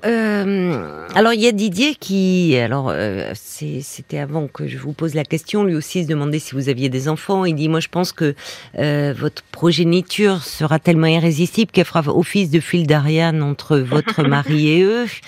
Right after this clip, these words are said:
Speaker 2: Mm.
Speaker 1: Euh, il y a Didier qui ajoute, et alors vice-versa, euh, vos beaux-parents, vous, ils vous ont accepté, bien que d'une culture différente ?
Speaker 2: Oui, ils m'ont accepté, mais, euh,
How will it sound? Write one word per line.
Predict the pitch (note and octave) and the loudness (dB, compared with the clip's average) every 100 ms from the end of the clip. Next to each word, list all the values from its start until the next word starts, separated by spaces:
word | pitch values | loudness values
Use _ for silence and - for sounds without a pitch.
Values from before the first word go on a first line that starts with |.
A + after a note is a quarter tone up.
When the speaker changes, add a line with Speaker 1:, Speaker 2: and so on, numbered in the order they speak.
| - - - | -16 -8 -4
Speaker 2:
Mm. | G#3+ - - | -2 -4 -2
Speaker 1:
Euh, | F#3+ G3 F#3+ F3+ E3+ E3 E3 E3 D3+ - _ _ | 0 2 2 2 0 0 0 0 -2 -6 _ _
il | F#3 | 0
y | A3+ | 2
a | G3 D3 D3 | 2 -2 -2
Didier | F#3 G3+ C#4 | -4 -2 -2
qui | D4+ - | -2 0
ajoute, | G3+ E3 G3 G3+ - | 2 2 -2 -2 0
et | - | 2
alors | B3 C#4 | 2 -2
vice-versa, | A#3 B3+ F3+ F#3 G3 - - F3+ E3+ - - | -4 -6 -2 -2 -2 -4 -2 0 0 -2 -2
euh, | A#2+ D3 C3 C#2 D#2+ | 0 0 -2 -4 -2
vos | E3 A#3 | 0 0
beaux-parents, | A#3+ G3+ F#3+ E3+ F3+ E3+ | 0 0 0 2 0 -2
vous, | D3 D#3 | -2 -2
ils | D3 | -2
vous | C#3 C#3+ | -4 -4
ont | D#3+ | -6
accepté, | D3+ - F#3+ - D4 E4 E3+ | -6 -6 -8 -4 -6 -6 -8
bien | D3+ D#3+ | -6 -4
que | - | -4
d'une | E3+ E3 D#3+ | -4 -2 -4
culture | D3+ D3 E3+ D#3+ | -4 -6 -6 -6
différente ? | D#3+ - D#3+ F#3+ B3 A3+ A3 | -8 -8 -6 -4 -4 -2 0
Speaker 2:
Oui, | C4 D4+ D4 | 0 2 2
ils | A#3 | 0
m'ont | G#3+ G#3 | 0 -4
accepté, | G#3+ A3 G#3 - C#4+ | -4 -4 -4 -4 -4
mais, | B3+ G3+ | -4 -4
euh, | G3 G3 F#3+ F#3+ | -4 -6 -6 -6